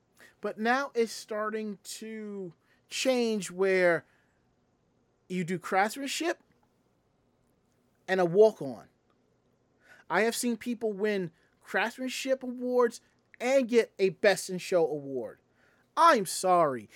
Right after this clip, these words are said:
If you've already won an award outside of a judge's award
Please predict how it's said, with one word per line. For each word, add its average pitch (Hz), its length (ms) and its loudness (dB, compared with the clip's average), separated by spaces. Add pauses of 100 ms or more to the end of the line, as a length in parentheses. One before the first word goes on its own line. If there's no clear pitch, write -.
(140)
If 202 160 0
you've 359 200 4
already 262 460 2
won 180 760 2 (260)
an 185 140 0
award 151 720 -4 (1500)
outside 226 440 6
of 196 120 4
a 170 280 6
judge's 190 680 8 (280)
award 127 640 -8